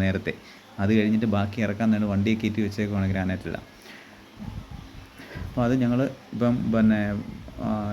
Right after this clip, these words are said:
എൻ്റെ കൂടെ വന്ന പിള്ളേരെല്ലാം അപ്പുറത്ത് നിൽക്കുക. അവരിപ്പോൾ ഇങ്ങോട്ട് വരും. വന്നതിന് ശേഷം ഞങ്ങൾ ഇതെല്ലാം ഗ്രാനൈറ്റെല്ലാം ഇവിടെ താഴെ തന്നെ ഇറക്കും. അവിടുത്തെ ബിൽഡിങ്ങിന്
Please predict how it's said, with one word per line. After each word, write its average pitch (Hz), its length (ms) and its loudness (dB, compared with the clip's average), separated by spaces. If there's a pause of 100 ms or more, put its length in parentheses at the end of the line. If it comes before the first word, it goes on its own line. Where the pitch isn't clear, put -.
എൻ്റെ 107 220 -2
കൂടെ 117 160 0
വന്ന 127 180 2
പിള്ളേരെല്ലാം 113 320 2
അപ്പുറത്ത് 113 280 -2 (220)
നിൽക്കുക. 107 260 2 (240)
അവരിപ്പോൾ 107 280 0
ഇങ്ങോട്ട് 110 240 6
വരും. 107 140 0 (380)
വന്നതിന് 113 340 2
ശേഷം 120 300 0
ഞങ്ങൾ 113 200 4
ഇതെല്ലാം 110 280 2
ഗ്രാനൈറ്റെല്ലാം 104 520 0 (520)
ഇവിടെ 104 200 -2
താഴെ 104 220 2
തന്നെ 98 140 4
ഇറക്കും. 95 180 -2
അവിടുത്തെ 110 240 0
ബിൽഡിങ്ങിന് 135 440 2